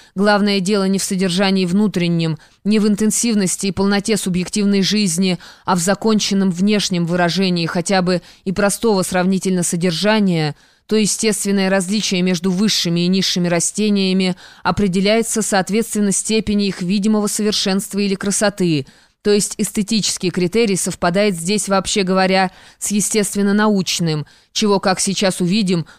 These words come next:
вовсе не замечается в царстве животных. Два главные отдела растительного мира характеризуются присутствием или отсутствием цветка, то есть того сложного органа, в котором преимущественно сосредотачивается растительная красота.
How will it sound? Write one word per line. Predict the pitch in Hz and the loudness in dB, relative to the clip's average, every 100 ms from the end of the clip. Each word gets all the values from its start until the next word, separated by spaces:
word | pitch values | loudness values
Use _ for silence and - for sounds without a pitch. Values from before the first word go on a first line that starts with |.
| - | -4
вовсе | 175 208 - 208 | 0 0 2 0
не | |
замечается | 185 185 175 202 214 202 185 | 0 0 0 0 0 0 -4
в | - | -4
царстве | - 190 - 196 | -2 0 0 -2
животных. | 180 202 190 165 160 143 - - _ _ _ _ - | 0 2 2 0 -2 -4 -6 -14 _ _ _ _ -6
Два | 185 196 | 0 2
главные | 190 196 190 196 185 | 2 2 2 2 0
отдела | 175 233 202 | 0 0 2
растительного | 175 - 202 190 185 180 | 0 -2 -2 0 0 2
мира | 185 180 165 160 - - - | 2 2 2 0 -2 -18 -4
характеризуются | - 202 - 190 170 233 233 220 | -2 0 0 0 0 0 -2 -2
присутствием | 202 202 226 233 - 208 208 | -2 -2 -2 -4 -2 0 0
или | 208 214 | 0 0
отсутствием | 196 185 - 220 - 208 202 | 0 0 -4 -4 -2 -2 -2
цветка, | - 208 208 - 175 151 139 - - - | -2 -4 -2 0 2 2 -2 -12 -16 -2
то | 196 | 0
есть | 196 - - | 0 -2 0
того | 196 196 | 2 0
сложного | - 214 180 196 | 0 0 2 2
органа, | 185 202 220 185 180 165 156 - _ | 2 4 2 2 0 0 -2 -10 _
в | - | -2
котором | 196 226 214 | 0 2 2
преимущественно | 196 202 196 226 - 214 - 214 202 | 0 0 0 0 -2 -4 -2 0 0
сосредотачивается | - 196 196 185 175 202 - 202 202 - | -2 -2 0 0 2 0 0 0 0 0
растительная | 190 180 - 190 190 185 180 | 0 0 -2 -2 0 0 -2
красота. | - 190 202 196 170 139 139 | -2 -2 -2 0 0 0 -4